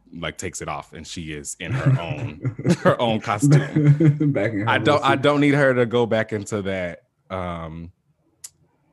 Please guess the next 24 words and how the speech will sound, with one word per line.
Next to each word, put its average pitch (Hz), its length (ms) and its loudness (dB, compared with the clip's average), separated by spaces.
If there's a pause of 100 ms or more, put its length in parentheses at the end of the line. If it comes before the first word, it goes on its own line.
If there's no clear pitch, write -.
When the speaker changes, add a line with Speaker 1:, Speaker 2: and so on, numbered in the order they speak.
Speaker 1:
the, 85 300 -8
like, 78 160 -8
swimsuit 95 600 -8
costume 101 440 -8
before. 92 420 -10
She 110 200 -8
needs 85 300 -8
a 80 40 -12
Speaker 2:
Mm-hmm. 78 120 -12
Speaker 1:
redesign 85 480 -8
for - 100 -18
sure. - 520 -18 (320)
Speaker 2:
You, 147 180 6
Speaker 1:
Um, 143 60 6
Speaker 2:
did 143 140 8
you 165 100 6
like 165 240 2
the, 143 100 4
um, 117 680 0 (340)
like, 104 200 -2
the 101 60 -8
kinda, 117 240 0
like, 95 280 -4
black 107 600 -2